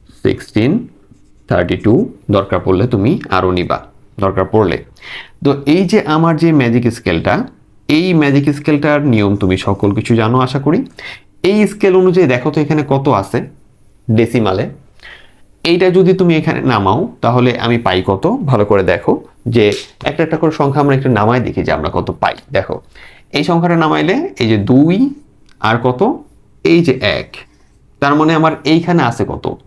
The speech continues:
এইখানে আছে হলো আমার ডেসিমালে থার্টি ফোর আছে, ঠিক আছে? এখানে আমার কি আছে? এখানে আমার ডেসিমালে কত আছে?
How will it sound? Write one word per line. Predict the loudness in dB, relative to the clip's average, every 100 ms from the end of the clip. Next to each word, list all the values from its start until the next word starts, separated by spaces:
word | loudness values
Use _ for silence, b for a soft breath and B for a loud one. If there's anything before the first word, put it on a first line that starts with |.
| _
এইখানে | -2 0 2
আছে | 0 0 0
হলো | 2 2
আমার | 2 2
ডেসিমালে | 0 2 0 0 -4 -10 _ _ _ _ _
থার্টি | -4 0 0 0 -4 -16 _ _ _ _ 0
ফোর | 0 0
আছে, | -2 -6 -12 -12 -18 _ _ _ _ _ _ _ _ _ _ _ _ -20 -6
ঠিক | -2 0
আছে? | 0 -4 -6 -16 B B B
এখানে | -2 0 2
আমার | 2
কি | 2 0
আছে? | 0
এখানে | -2 0 0 0
আমার | 0 2
ডেসিমালে | 0 2 2 4
কত | 2 2
আছে? | -2 -2 -8